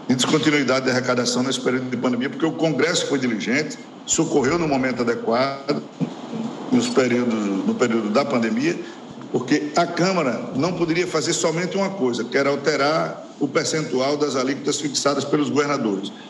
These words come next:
Nós não fizemos isso, não mexemos. Quem quer cobrar vinte e cinco cobra, quem quer cobrar vinte e sete cobra, quem quer cobrar trinta e quatro, como tem alguns, cobram.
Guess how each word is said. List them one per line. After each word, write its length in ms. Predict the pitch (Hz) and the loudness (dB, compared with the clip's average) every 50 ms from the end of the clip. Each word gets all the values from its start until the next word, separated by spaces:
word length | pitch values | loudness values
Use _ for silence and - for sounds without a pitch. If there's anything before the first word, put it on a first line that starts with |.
| - - - | -16 -6 0
Nós 100 | - 143 | 2 2
não 120 | 156 170 160 | 4 4 2
fizemos 480 | 165 160 143 151 175 185 175 151 117 | 2 2 2 2 2 2 2 0 0
isso, 180 | 120 117 - - | 2 0 0 2
não 100 | 147 156 | 2 2
mexemos. 540 | 175 165 - - 143 139 131 117 107 - - - - - - - - - - | 2 2 2 0 0 0 0 0 -2 -4 -6 -8 -10 -12 -14 -16 -8 -2 0
Quem 100 | 151 151 | 0 2
quer 220 | 151 160 151 - | 2 2 0 0
cobrar 300 | 147 139 139 135 135 127 | 0 0 2 2 2 2
vinte 240 | 113 123 139 135 123 | 0 -2 -2 -2 -2
e 20 | |
cinco 300 | - - 135 127 - - - | -2 -2 -2 -2 -2 -4 -2
cobra, 280 | - - 135 143 143 139 | 0 0 2 2 2 0
quem 160 | 135 139 127 | 0 0 0
quer 160 | 123 131 127 | 0 0 -2
cobrar 380 | - - 123 120 120 123 123 123 | 0 0 -2 0 2 2 0 2
vinte 180 | 120 123 123 - | 0 0 -2 -2
e 40 | |
sete 400 | - - - - 135 131 113 - | -4 -2 0 0 2 2 0 -2
cobra, 280 | - - 123 131 135 127 | -2 0 2 2 2 2
quem 160 | 110 139 131 | 2 0 2
quer 180 | 123 147 135 - | 2 2 0 2
cobrar 280 | - 131 123 135 135 | 2 2 4 2 2
trinta 380 | - - - 170 196 180 - - | 2 2 0 0 2 2 0 0
e 20 | |
quatro, 320 | - - - 135 139 135 - | 0 2 0 0 0 0 -2
como 180 | - 131 131 | -2 -2 0
tem 140 | 123 131 135 | 0 0 0
alguns, 320 | 127 123 117 127 143 123 - | 2 2 0 0 -2 -4 -2
cobram. 420 | - - 131 131 123 113 101 | 0 2 2 2 2 0 -2